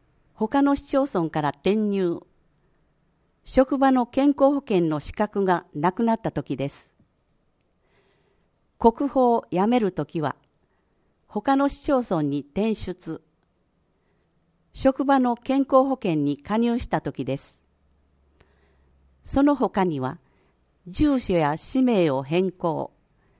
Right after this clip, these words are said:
就学や就労のため別に住所を定める、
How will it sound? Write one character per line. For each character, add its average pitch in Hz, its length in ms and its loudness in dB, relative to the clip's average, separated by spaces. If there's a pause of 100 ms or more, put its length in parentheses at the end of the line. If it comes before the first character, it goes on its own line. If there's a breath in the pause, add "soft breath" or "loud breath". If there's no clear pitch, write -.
(600)
就 277 280 0
学 262 280 0
や 151 140 2
就 262 360 -2
労 254 160 4
の 240 160 0
た 185 160 -2
め 151 220 -2 (320 soft breath)
別 240 260 2
に 247 220 2
住 277 240 0
所 151 260 -2
を 131 80 -4
定 180 320 -2
め 165 160 -2
る、 147 200 -6